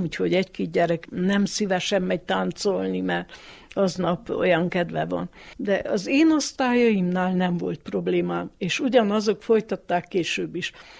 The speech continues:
Egyszer a szülővel próbáltam megértetni három dolgot. Az egyik az,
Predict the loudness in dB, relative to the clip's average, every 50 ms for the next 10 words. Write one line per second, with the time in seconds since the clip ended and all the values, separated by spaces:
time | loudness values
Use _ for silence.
0 | -20 -20 _ 2 2 2 2 -2 -4 -4 -2 -2 -2 -4 -4 -2 0 2 4 4
1 | 4 4 4 2 0 0 0 0 0 0 2 0 -2 -2 -4 -4 -4 -4 -2 -2
2 | -4 -2 -2 -4 -4 -4 -6 -8 -8 -8 -8 -6 -4 0 0 0 0 0 -2 -4
3 | -6 -6 -6 -6 -8 -8 -10 -14 -14 -14 -20 -20 -20 -20 -20 -20 -20 -20 -10 -8
4 | -4 4 4 4 4 4 0 -4 -2 -2 -2 -2 -2 -6 -10 -16